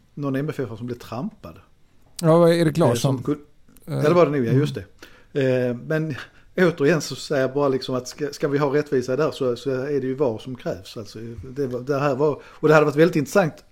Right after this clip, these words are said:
Speaker 1: om man hade fått en var-domare att berätta hur de hade dömt i de här situationerna. Nu är det ju inte någon aktiv domare som vill prata om det eftersom de drabbar en kollega. Men, eh, det var väldigt intressant att veta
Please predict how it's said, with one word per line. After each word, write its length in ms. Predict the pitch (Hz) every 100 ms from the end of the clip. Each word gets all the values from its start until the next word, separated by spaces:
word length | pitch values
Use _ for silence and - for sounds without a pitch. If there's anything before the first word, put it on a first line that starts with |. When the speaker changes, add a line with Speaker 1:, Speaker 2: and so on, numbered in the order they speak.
| -
Speaker 1:
om 140 | 156
man 140 | 147 139
hade 160 | 139
fått 220 | - 147
en 120 | 147 135
var-domare 760 | 143 160 143 135 123 113 117 113 _ _ -
att 200 | - 127
berätta 340 | - 151 139 -
hur 200 | 139 120
de 160 | 123
hade 300 | 120 147 139
dömt 300 | 151 180 117
i 40 | 117
de 100 | 120
här 80 | 117
situationerna. 460 | 110 113 127 104
Nu 80 | 117
är 80 | 123
det 60 |
ju 60 | 135
inte 180 | 165 156
någon 260 | 135 131
aktiv 440 | 143 160 - - 135
domare 420 | 147 160 131 113 - - -
som 160 | - 131
vill 100 | 127
prata 380 | 123 139 147 123
om 100 | 131
det 80 |
eftersom 480 | 143 113 - 117 123 117
de 200 | 135 127
drabbar 400 | 123 117 123 123
en 60 | 120
kollega. 480 | 120 143 123 104 98 _ - - - -
Men, 280 | 127 120 123
eh, 220 | 120 120 - _ _ -
det 60 | 135
var 100 | 147
väldigt 440 | 147 170 165 -
intressant 480 | 196 160 - 175 -
att 60 | 127
veta 300 | 139 -